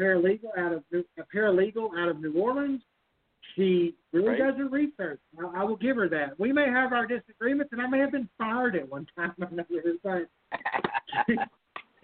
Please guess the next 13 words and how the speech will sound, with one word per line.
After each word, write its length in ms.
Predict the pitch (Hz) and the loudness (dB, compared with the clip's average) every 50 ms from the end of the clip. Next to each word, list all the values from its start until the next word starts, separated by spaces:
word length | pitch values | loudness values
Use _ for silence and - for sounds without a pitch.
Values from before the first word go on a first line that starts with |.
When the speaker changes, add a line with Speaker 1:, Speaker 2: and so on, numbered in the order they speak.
| 605 - - - _ - _ _ _ _ _ _ _ _ _ _ _ _ _ | -6 -6 -6 -10 _ -20 _ _ _ _ _ _ _ _ _ _ _ _ _
Speaker 1:
but, 220 | 165 180 240 240 233 | -2 0 0 0 0
and 160 | 214 220 220 | 0 0 0
I 100 | 226 240 | 0 0
may 140 | 254 269 269 | 0 0 0
have 120 | 269 269 269 | 0 0 0
been 140 | 262 - - | -4 -8 -8
fired 340 | 233 226 240 247 247 233 208 | -10 -8 -6 -4 -4 -4 -4
at 100 | 196 180 | -6 -8
one 160 | 185 202 202 190 | -8 -8 -8 -8
time 260 | 196 202 202 202 190 | -8 -8 -6 -6 -6
or 20 | |
another 320 | 190 185 190 190 190 190 - _ _ | -8 -8 -6 -6 -6 -8 -10 _ _
for 140 | 185 180 175 | -6 -6 -6